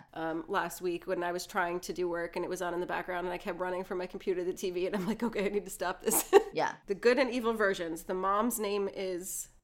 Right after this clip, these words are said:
Speaker 2: Adelaide.
Speaker 1: Adelaide, and her evil version is Red.
Speaker 2: Red.
Speaker 1: So the father is Gabe and Abraham. The daughter is Zora, and her evil self is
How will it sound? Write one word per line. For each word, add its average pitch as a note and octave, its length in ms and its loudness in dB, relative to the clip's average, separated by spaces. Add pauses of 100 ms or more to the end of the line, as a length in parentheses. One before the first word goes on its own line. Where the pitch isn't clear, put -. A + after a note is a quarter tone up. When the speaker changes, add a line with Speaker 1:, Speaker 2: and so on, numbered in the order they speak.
(100)
Speaker 2:
Adelaide. C3+ 480 2 (240)
Speaker 1:
Adelaide, F3+ 500 4
and F3+ 120 -4
her G3 100 0
evil G3 240 -2
version G3+ 320 0
is F3+ 140 -4
Red. E3 340 -4
Speaker 2:
Red. - 300 -4
Speaker 1:
So A#3 160 4
the A3 80 4
father B3 420 6
is G#3+ 140 4
Gabe A3 440 6
and G3 200 2
Abraham. G3 640 2 (160)
The C4+ 80 8
daughter B3+ 400 10
is A#3+ 100 6 (120)
Zora, G#3 580 8
and G#3 200 4
her G3 380 2 (300)
evil A3+ 240 6
self G3+ 240 4
is E3+ 140 -2